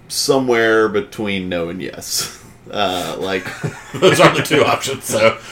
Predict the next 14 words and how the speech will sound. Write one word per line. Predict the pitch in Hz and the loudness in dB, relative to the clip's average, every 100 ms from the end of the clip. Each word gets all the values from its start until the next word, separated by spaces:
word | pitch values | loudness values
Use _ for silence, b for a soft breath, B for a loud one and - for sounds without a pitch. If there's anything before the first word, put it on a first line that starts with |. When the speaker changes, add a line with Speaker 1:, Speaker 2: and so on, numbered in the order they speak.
| - | 2
Speaker 1:
Well, | 254 214 | 6 10
yeah, | 196 135 | 10 10
Speaker 2:
those | 151 | 8
are | 156 | 8
Speaker 1:
but | 143 151 | 10 10
Speaker 2:
both | 151 | 8
extremes. | - 151 139 135 147 - | 2 6 6 6 6 6
Speaker 1:
I, | 147 - 151 156 | 4 4 6 6
I | |
really | 156 190 170 | 8 8 8
didn't, | 135 143 131 127 113 | 8 6 6 4 4
I | 123 | 6
really | 127 147 143 | 8 10 10
wasn't | 127 120 117 107 - | 10 8 6 -2 -4